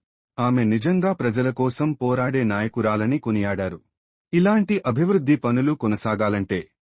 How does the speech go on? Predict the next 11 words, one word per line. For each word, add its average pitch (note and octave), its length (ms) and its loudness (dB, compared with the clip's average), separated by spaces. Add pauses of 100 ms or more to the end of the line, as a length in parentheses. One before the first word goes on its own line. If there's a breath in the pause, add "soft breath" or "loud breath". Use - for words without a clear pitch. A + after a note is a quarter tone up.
(180)
రాబోయే F3 540 4
మున్సిపల్ C#3+ 680 2
ఎన్నికల్లో G#2+ 560 2 (540)
ప్రజల E3+ 320 2
పూర్తి C3+ 460 0 (160)
మద్దతు A#2+ 320 -2
అవసరమని, G#2 680 0 (460)
ఈసారి F3+ 500 2
కరీంనగర్ E3+ 720 4
కార్పొరేషన్పై A#2+ 840 2 (540)
ఖచ్చితంగా C#3+ 600 0